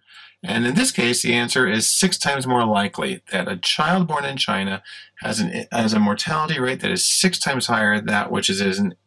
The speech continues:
uh, in Italy. Although I'd, I'd be willing to bet that with changes going on in China, that, that is going to, um,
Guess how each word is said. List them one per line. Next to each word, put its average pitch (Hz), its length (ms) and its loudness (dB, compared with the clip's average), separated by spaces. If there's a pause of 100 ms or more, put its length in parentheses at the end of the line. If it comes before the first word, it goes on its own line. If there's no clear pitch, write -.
uh, 95 360 0
in 202 100 4
Italy. - 380 -2 (360)
Although 117 260 0
I'd, 104 280 0
I'd 104 160 0
be 113 80 2
willing 123 300 4
to 107 100 0
bet 107 300 -2
that 104 180 2
with 101 240 -2
changes 120 460 0
going 104 180 2
on 101 140 2
in 101 140 2
China, 95 640 0
that, 95 380 0
that 98 160 0
is 92 80 -4
going 92 220 -2
to, 95 320 0
um, 92 480 -2